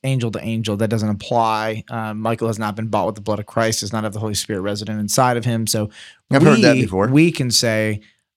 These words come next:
Speaker 1: "I rebuke you, Satan." Now, what's interesting is the Bible does not tell us to rebuke him. It tells us to resist him.
Speaker 2: Resist him.
Speaker 1: What is the distinction here? Now, we could rebuke him and say, "I rebuke you, Satan, get out of here." But, like,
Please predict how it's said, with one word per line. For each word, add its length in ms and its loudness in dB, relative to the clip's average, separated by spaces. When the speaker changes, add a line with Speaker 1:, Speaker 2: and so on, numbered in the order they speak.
Speaker 1:
"I 140 4
rebuke 540 -4
you, 300 -4
Satan." 600 0
Now, 180 4
what's 120 0
interesting 520 2
is 200 0
the 80 -2
Bible 340 2
does 180 -4
not 260 -6
tell 280 2
us 160 -2
to 100 -6
rebuke 360 -4
him. 140 -2
It 60 -4
tells 200 -2
us 120 -6
to 160 -6
resist 480 2
him. 20 4
Speaker 2:
Resist 420 4
him. 180 -2
Speaker 1:
What 320 4
is 180 2
the 80 -2
distinction 580 -2
here? 160 -2
Now, 160 4
we 160 4
could 340 2
rebuke 340 -2
him 120 -6
and 120 -6
say, 140 0
"I 60 0
rebuke 560 -2
you, 100 0
Satan, 400 -2
get 140 -2
out 200 2
of 80 -6
here." 200 -8
But, 140 -4
like, 300 -4